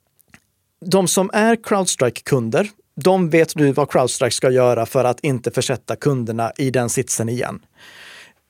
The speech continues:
Men kunderna hade inte kunnat göra någonting annat tidigare, för kunderna litade ju på att CrowdStrike visste vad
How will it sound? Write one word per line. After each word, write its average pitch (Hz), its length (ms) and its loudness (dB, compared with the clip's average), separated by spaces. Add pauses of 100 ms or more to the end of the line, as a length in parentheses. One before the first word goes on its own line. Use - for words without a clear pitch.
(120)
Men 147 240 -2 (440)
kunderna 175 440 2
hade 131 240 -2
inte 294 140 -2
kunnat 139 240 0
göra 131 360 4
någonting 131 400 -2
annat 123 260 -2
tidigare, 123 280 -2
för - 120 -6
kunderna 151 360 2
litade 139 480 0
ju 165 80 0
på 147 280 4
att 127 120 -2
CrowdStrike 131 560 0
visste 123 720 0 (760)
vad 139 720 2